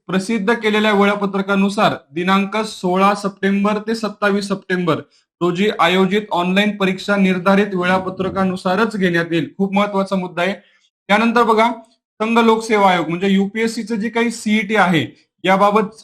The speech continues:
परीक्षेचे सुधारित वेळापत्रक बार्टी संकेतस्थळावर प्रसिद्ध करण्यात येईल, याची उमेदवारांनी नोंद घ्यावी.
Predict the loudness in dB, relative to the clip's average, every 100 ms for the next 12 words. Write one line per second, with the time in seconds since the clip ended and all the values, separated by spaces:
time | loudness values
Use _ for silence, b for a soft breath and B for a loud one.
0 | _ 0 0 0 -2 -2 -2 -2 0 2
1 | 2 2 0 0 -2 -4 -4 -2 0 0
2 | 0 -4 -4 -2 -2 -4 -2 0 2 0
3 | -2 -6 -6 -6 -6 -4 -4 -4 -2 -2
4 | -2 -4 -6 -4 -4 -4 -4 -4 0 0
5 | 0 -2 -4